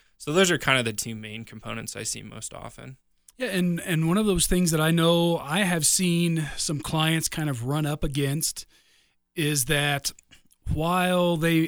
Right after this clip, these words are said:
Speaker 2: they, they, you know, maybe have a parent who has passed who, who lived in Colorado but had property elsewhere,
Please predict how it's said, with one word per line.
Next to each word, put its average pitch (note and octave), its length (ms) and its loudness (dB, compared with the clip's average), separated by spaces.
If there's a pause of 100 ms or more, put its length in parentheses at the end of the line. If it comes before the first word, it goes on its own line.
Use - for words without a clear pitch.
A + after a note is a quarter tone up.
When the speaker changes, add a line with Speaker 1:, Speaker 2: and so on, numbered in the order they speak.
(120)
Speaker 2:
they, D3+ 240 -2
they, E3+ 540 0 (100)
you D#3 100 -2
know, C#3+ 140 0
maybe D3 240 -2
have C#3+ 220 -2
a B2+ 60 -6
parent F3 380 4
who D#3+ 60 -2
has D#3+ 140 0
passed E3+ 520 -2
who, C#3+ 220 -4 (540)
who F#3+ 120 2
lived F3+ 300 2
in F#3+ 120 2
Colorado D#3+ 840 2 (600)
but E3+ 240 2
had E3+ 320 -2
property G3 800 0 (100)
elsewhere, F3+ 760 2